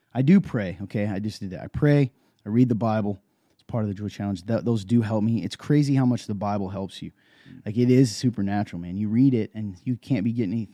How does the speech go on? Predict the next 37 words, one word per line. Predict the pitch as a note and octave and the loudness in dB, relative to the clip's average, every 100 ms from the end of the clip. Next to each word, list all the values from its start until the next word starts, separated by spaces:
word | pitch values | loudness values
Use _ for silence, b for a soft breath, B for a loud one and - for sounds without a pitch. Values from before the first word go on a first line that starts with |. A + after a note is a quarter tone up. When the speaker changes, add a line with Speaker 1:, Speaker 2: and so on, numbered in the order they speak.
| - | -18
Speaker 1:
it | G2 | -12
seems | - C3 | -4 -4
like | C3 | -2
you're | B2+ | -2
not | A2+ | -4
getting | A2 | -4
anything | G#2+ | -4
out | A2+ A#2 | -4 -4
of | |
it, | G#2 | -4
and | F#2+ | -6
before | G2 A2+ | -6 -4
you | A2 | -2
know, | G#2+ | -2
by | G#2+ | -4
the | G#2 | -4
end | G#2 | -4
of | |
the | G2 | -4
week, | G#2 G2+ _ | -4 -4 _
your | - G2 | -14 -10
whole, | - G#2 F#2+ _ _ _ _ _ _ - | -4 -4 -4 _ _ _ _ _ _ -14
your | G2 | -6
whole | G#2+ | -2
outlook's | G#2 D#2+ E2+ | -2 -4 -8
changed. | - G2 F2+ - - _ - | -12 -12 -12 -16 -20 _ -10
Speaker 2:
Oh, | G2+ | -2
Speaker 1:
God | G2+ | 0
Speaker 2:
yeah. | G2 | 0
Speaker 1:
is | |
so | - A2+ | -2 -4
good. | G#2+ A2+ | 0 -2
You | F#2+ G2+ | 0 -2
know, | G2 | -4
Psalm | - A#2+ A2+ | -2 2 2
one | A2+ | 2
says, | G#2+ A#2+ G#2+ | 0 -2 -4